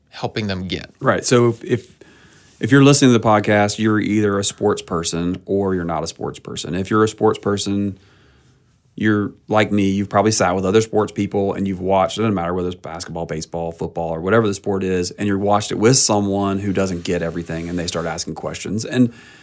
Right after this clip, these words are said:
Speaker 2: and in that moment, I'm never offended by that. I'm never like, "Well, I don't wanna take the time to explain this to you." You actually find joy because you,
Speaker 1: Mm-hmm.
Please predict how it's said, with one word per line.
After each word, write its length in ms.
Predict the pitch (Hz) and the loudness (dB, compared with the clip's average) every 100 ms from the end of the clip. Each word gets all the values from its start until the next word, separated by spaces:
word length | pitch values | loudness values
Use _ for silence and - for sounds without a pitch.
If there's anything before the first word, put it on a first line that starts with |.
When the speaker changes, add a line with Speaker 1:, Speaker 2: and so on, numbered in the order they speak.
| - _ _ | -20 _ _
Speaker 2:
and 120 | 131 | 6
in 60 | 180 | 6
that 180 | 135 92 | 6 4
moment, 320 | 113 170 101 | 6 6 4
I'm 160 | 110 131 | 4 6
never 300 | 180 107 85 | 6 4 0
offended 480 | - 101 113 73 | -2 0 2 0
by 160 | 95 76 | -4 -4
that. 200 | - 82 | -6 -4
I'm 140 | 107 | 2
never 240 | 117 117 98 | 4 4 2
like, 320 | 85 82 - | -2 -6 -10
"Well, 100 | - - - - | -14 -14 -16 -8
I 80 | 117 | -6
don't 120 | 101 | -4
wanna 120 | 98 | -6
take 160 | 95 85 | -8 -10
the 60 | |
time 220 | - 80 78 | -6 -6 -6
to 60 | |
explain 360 | 73 - 90 85 | -8 -6 -6 -4
this 140 | 87 | -6
to 120 | - | -6
you." 60 | 85 | -4
You 220 | 95 101 | -2 -2
actually 200 | - - | -2 -2
find 260 | - 92 82 | -2 -2 0
joy 260 | 104 123 | 2 4
because 280 | 90 - 90 | 2 -2 -4
you, 80 | 95 | -4
Speaker 1:
Mm-hmm. 200 | 120 104 | -4 -4